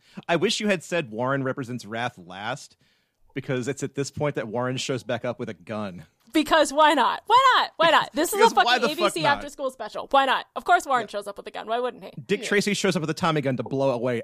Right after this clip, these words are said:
Speaker 1: everybody.
Speaker 2: Yes.
Speaker 3: And this is, like, not only pre-Columbia, but pre-Jonesboro, so it's, like, not really weird that the kid has a gun.
Speaker 2: Yeah.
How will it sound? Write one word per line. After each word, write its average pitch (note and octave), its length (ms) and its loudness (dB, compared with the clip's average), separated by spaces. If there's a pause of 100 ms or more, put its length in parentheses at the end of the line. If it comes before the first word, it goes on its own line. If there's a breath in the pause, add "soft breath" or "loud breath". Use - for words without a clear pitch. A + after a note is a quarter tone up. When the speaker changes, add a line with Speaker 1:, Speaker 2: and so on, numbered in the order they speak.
(140)
Speaker 1:
everybody. - 840 -10
Speaker 2:
Yes. - 540 -16
Speaker 3:
And E3+ 160 -6
this F3 160 -6
is, E3 100 -8
like, D3+ 180 -2
not D3 120 4
only D3+ 160 2
pre-Columbia, B2+ 580 -2
but F#2+ 100 -10
pre-Jonesboro, B2+ 680 -2
so B2 100 -8
it's, A#2+ 120 -8
like, B2+ 220 -8
not A#3 160 -8
really E3+ 160 -4
weird A#2+ 200 -4
that G#2 80 -2
the G2 60 -4
kid G2 160 -8
has F#2 100 -6
a F2+ 40 -10
gun. F#2 260 -8 (640)
Speaker 2:
Yeah. F3+ 280 -12